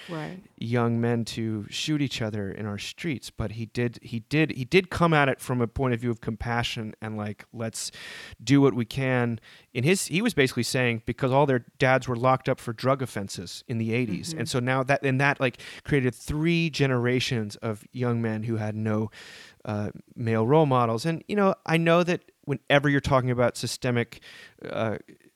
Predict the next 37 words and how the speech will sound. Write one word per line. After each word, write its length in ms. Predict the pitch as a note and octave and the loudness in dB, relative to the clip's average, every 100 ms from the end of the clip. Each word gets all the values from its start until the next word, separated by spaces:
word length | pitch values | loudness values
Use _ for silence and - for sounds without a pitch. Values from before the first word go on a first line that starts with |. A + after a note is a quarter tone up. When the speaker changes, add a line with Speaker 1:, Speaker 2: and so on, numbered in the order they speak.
| _ | _
Speaker 2:
you 140 | C3+ | -8
know, 220 | A2+ G#2+ G#2 | -4 -4 -4
um, 280 | G#2 G2 - _ _ - | -6 -8 -12 _ _ -8
injustice 680 | A#2+ B2 A#2+ - G#2 - - | -2 2 2 0 -6 -6 -10
or 340 | - A2+ G#2+ G#2+ - | -4 -2 -2 -6 -12
c-, 120 | - A2+ | -14 -12
the 460 | A2+ - - - - - | -14 -16 -16 -18 -20 -18
c-, 160 | - - | -12 -10
crime, 520 | - E3 F3 F3 C3 - | -2 2 4 4 0 -2
you 160 | C3+ | -2
know, 60 | B2+ | 0
as 160 | B2 B2+ | 0 0
it, 60 | |
as 160 | B2+ B2 | -2 -2
it 60 | |
relates 500 | A#2+ B2 C3+ D#3 - - | -4 0 2 0 -2 -8
to 280 | B2 A#2 A2+ - - - - | -6 -6 -6 -14 -20 -20 -12
race 420 | - D3 D#3 - | 0 4 4 2
and, 280 | B2+ A#2+ A2+ | -2 -6 -8
and 160 | A2 A2 | -6 -2
poverty 580 | - D3+ C#3+ B2+ A#2 F#2 | 2 4 4 2 0 -2
and 160 | G#2+ | -4
socioeconomics, 680 | G#2 C3 C3 - A#2+ B2+ A2 - | -4 -4 -4 -4 -4 -4 -6 -10
it's 280 | B2+ - - | -12 -12 -12
unbelievably 640 | - C#3 C3+ C3 C3 B2+ A#2+ | -6 -4 -2 -2 -2 -4 -4
complicated. 580 | - A2 G#2+ G#2+ F#2+ F#2+ | -4 -4 -4 -6 -8 -4
I 60 | |
don't 220 | A#2+ B2 | -4 -2
mean 140 | C3+ B2 | -2 -4
to 100 | A#2 | -4
reduce 360 | A2+ A2+ A#2+ - | -4 -2 -2 -2
it, 100 | - | -2
but 140 | A2+ | -2
he, 420 | - - A#3 G3+ | -2 -2 0 0
who's 240 | F#3 D3+ D3 | 0 -4 -4
been 220 | E3 D#3 | -4 0
there 220 | D3 C#3 | 0 -2